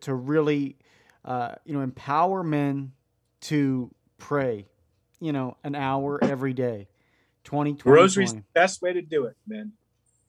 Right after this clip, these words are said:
Speaker 1: Yeah.
Speaker 2: Pick up your weapon.
Speaker 1: Yeah. And, and, and, you know, carrying the rosary too. I know, I, I know you have some neat,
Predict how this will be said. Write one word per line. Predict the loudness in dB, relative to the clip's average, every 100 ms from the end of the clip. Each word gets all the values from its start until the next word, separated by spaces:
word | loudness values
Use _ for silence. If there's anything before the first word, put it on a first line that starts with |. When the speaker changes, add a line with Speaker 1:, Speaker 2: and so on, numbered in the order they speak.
| _ _ _ _ -8
Speaker 1:
Yeah. | -2
Speaker 2:
Pick | 0
up | 0 0
your | 0
weapon. | 0 -2 -6 -14 -18 _ _ _ _ _ _ _ _ _ _ _
Speaker 1:
Yeah. | -6 -6 -8 _ _
And, | -2 0 0 -4 -6
and, | -6 -4
and, | -4 -2
you |
know, | -2 -2 -8 _ -6
carrying | 0 0 0 -2 0
the | 0
rosary | 0 -2 -4 -8
too. | -6 -2
I | 0
know, | -2 -2
I, | -4 -4 -2
I |
know | -2 -2
you | 0
have | -2 -2
some | -6 -10 -8
neat, | -6 -4 -4 -8